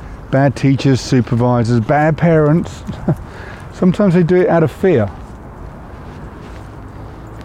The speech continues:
And they tend to attack the weaker positions because for whatever reason in their mind, they might think, "Yeah, this is the way managers are. We, uh,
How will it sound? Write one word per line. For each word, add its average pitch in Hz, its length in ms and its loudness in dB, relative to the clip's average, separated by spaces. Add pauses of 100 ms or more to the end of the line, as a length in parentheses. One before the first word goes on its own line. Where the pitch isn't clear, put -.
(400)
And 143 180 6
they 147 120 4
tend 185 340 4
to 160 80 4
attack 160 320 2
the 147 140 4
weaker 143 520 4
positions 123 760 2 (1040)
because 135 380 2
for - 120 0
whatever 139 400 4
reason 127 320 4
in 123 40 6
their 123 100 6
mind, 123 300 4
they 123 80 4
might 139 260 4
think, 131 220 2
"Yeah, 131 180 2
this 113 140 -2
is - 80 -10
the 135 60 4
way 131 200 4
managers 175 420 4
are. 208 200 4
We, 113 360 4
uh, 104 280 2